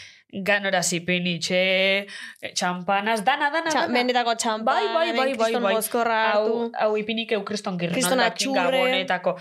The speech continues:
Speaker 1: dana, kriston juergi gero, dana. Eta hortako aukeratukeu gonbidatu oso berezi bat, baina pentsa
Speaker 2: Entzulek, eh, zerbait, mm, usain dezakete ja.
Speaker 1: Ja, baina eske igendu norraz pertsoniaz berba.
Speaker 2: Em,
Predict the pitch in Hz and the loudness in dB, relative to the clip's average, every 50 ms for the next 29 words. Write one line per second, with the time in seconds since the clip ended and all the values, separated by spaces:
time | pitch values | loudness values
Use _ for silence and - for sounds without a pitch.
0 | - - - 202 190 180 170 170 190 180 196 185 180 - 180 165 160 165 196 202 | -8 -4 0 0 2 2 2 0 0 0 0 -2 0 0 0 0 0 0 -2 -2
1 | 185 190 190 190 196 214 214 220 214 226 269 339 359 - - - - _ _ _ | 0 0 2 2 2 2 2 2 0 0 0 -2 -4 -4 -10 -20 -20 _ _ _
2 | - 262 294 285 - 349 359 - - 247 240 226 233 - 269 269 - 330 339 330 | 0 0 2 2 2 2 0 2 2 0 0 0 0 0 -2 -2 0 -2 -2 0
3 | - 220 208 - 233 233 247 247 - 247 240 - - 262 302 370 415 - _ _ | 0 -2 0 0 0 0 0 -2 -2 -4 -4 -2 -2 -2 -2 -4 -6 -10 _ _
4 | _ - 190 - 196 196 196 208 208 208 202 202 _ - 233 233 233 220 - - | _ -10 -6 -4 -4 -2 -2 -2 -2 -4 -6 -8 _ -8 -8 -6 -6 -6 -6 -6
5 | - 220 214 208 202 202 - 220 208 196 - 202 202 196 - 202 180 - 240 233 | -6 -6 -8 -8 -8 -8 -8 -10 -10 -8 -6 -6 -6 -6 -6 -6 -6 -6 -4 -4
6 | 285 294 294 - 392 453 480 453 427 - - - 294 302 294 285 285 285 277 277 | -4 -4 -2 -2 0 2 2 2 0 -2 -2 0 0 2 2 2 2 2 2 2
7 | 269 269 262 262 262 254 - 302 302 302 302 277 262 240 226 214 202 196 190 190 | 2 2 2 2 0 0 0 -2 0 0 0 2 2 2 2 2 2 0 -2 -4
8 | - - - - - - 226 214 208 202 208 226 226 220 202 - 226 220 214 202 | -8 -14 -16 -16 -14 -10 -8 -6 -6 -4 -4 -4 -2 -2 -2 -2 -2 0 0 0
9 | 202 202 - 226 - - - - 208 202 202 214 226 233 240 247 240 233 220 220 | -2 -2 -6 -8 -6 -8 -6 -4 -4 -2 -2 -2 0 0 2 2 2 2 0 0
10 | 240 233 226 233 233 233 247 233 220 220 220 220 220 214 240 254 277 269 233 208 | -2 -2 0 -2 0 0 0 0 0 2 0 0 0 0 -2 -2 0 0 0 0
11 | 202 202 202 202 - - 196 190 - 208 214 214 208 185 - 190 190 190 190 190 | 0 0 0 -2 -2 -2 -2 -2 -2 -4 -4 -2 -2 -2 -2 -2 -2 -2 -4 -4
12 | 185 185 330 381 370 - 240 | 0 2 2 2 2 0 -6